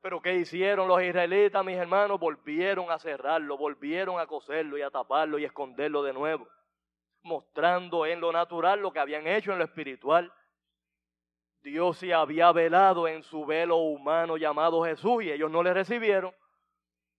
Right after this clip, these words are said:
¿Se dan cuenta, mis hermanos, que el mensajero que Dios toma de morada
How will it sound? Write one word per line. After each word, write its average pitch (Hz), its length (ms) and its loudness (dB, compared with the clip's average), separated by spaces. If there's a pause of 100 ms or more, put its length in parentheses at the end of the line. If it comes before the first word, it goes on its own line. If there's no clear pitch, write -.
(880)
¿Se - 120 -12
dan 185 160 -4
cuenta, 196 400 -2
mis 190 140 -4
hermanos, 185 480 0
que 180 200 -4
el 170 100 -6
mensajero 170 800 -2
que 160 160 -4
Dios 156 380 0 (100)
toma 165 380 2
de 151 140 -4
morada 160 580 4